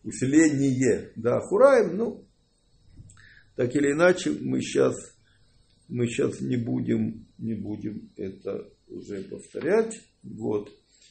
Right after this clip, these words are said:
вот так или иначе, вот отсюда рая.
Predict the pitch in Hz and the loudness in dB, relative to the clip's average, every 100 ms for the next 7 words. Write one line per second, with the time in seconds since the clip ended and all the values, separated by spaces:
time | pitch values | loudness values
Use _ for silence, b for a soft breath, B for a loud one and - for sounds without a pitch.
0 | b b b b _ 113 104 131 131 117 | b b b b _ -10 -6 -6 -4 -6
1 | 98 98 - 113 113 120 143 131 123 - | -6 -8 -12 -12 -10 -10 -12 -8 -8 -8
2 | 101 107 101 - | -8 -8 -8 -14